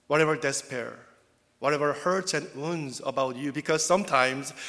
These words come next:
self-condemnation is a very harsh and real big enemy for us, but God forgives you. Knowing all about your weakness and brokenness, God still forgives you. He accepts as you are.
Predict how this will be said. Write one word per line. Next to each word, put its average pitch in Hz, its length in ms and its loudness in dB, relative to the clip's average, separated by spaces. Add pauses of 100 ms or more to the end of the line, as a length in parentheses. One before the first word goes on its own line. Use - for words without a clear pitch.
(100)
self-condemnation 165 1200 6 (420)
is 131 140 -6
a 135 60 0
very 139 360 2
harsh 143 480 2 (320)
and 135 380 0
real 156 320 4
big 170 380 -2
enemy 139 220 -4
for 127 220 -6
us, 117 140 -4
but - 260 -4
God 151 460 10 (180)
forgives 127 520 -6
you. 82 100 -18 (880)
Knowing 202 400 12 (100)
all 214 640 12
about 170 220 8
your 147 220 2 (440)
weakness 175 440 4
and 147 140 -2
brokenness, 143 580 0 (260)
God 160 300 8 (180)
still 151 380 0
forgives 123 560 -12
you. - 100 -18 (1700)
He 185 120 -2
accepts 185 500 8
as 165 240 6
you 147 220 2
are. 170 360 4